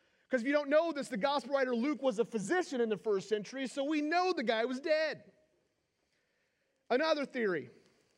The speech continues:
Well, people went, they must have stolen the body. Okay. This one might have the most merit. But let me stop and say this. They stopped and folded the headcloth along the way.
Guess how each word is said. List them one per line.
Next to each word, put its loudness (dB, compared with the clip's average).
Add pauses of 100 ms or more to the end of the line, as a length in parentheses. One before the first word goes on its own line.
(1200)
Well, 0 (180)
people -2
went, 0 (480)
they -4
must -2
have -6
stolen -6
the -8
body. -14 (1080)
Okay. -4 (1080)
This 2
one -4
might 4
have -2
the -6
most 2
merit. -2 (800)
But 4
let 6
me -2
stop 2
and -2
say 0
this. -4 (720)
They 2
stopped -2
and -4
folded 2
the 0
headcloth 0
along 0
the 0
way. -2